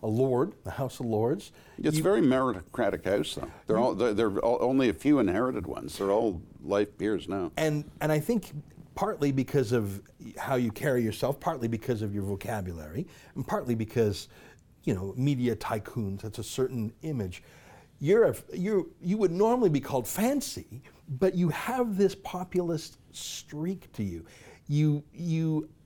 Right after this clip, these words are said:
Speaker 1: you're a Trumpist, which by definition means you're, you're a sort of a blue co-, you sympathize with the blue collar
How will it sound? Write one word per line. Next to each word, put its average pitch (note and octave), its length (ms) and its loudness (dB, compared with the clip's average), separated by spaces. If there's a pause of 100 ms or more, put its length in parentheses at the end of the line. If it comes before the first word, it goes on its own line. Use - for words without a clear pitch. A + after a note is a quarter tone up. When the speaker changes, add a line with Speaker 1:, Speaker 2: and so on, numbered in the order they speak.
(220)
Speaker 1:
you're E3+ 180 4
a D#3+ 60 2
Trumpist, A3+ 720 -2 (440)
which D3 280 0
by C#3+ 140 2
definition D#3 580 2
means A#2 260 0
you're, G#2 100 -2 (180)
you're C3 320 -4
a G#2 40 -6 (260)
sort B2 200 -6
of A#2 100 -4
a G#2+ 180 -10 (380)
blue D#3 380 2
co-, - 240 -10
you F3+ 160 2
sympathize D3+ 640 0
with B2+ 120 -6
the A#2+ 60 -4
blue B2 200 -4
collar A#2 360 -6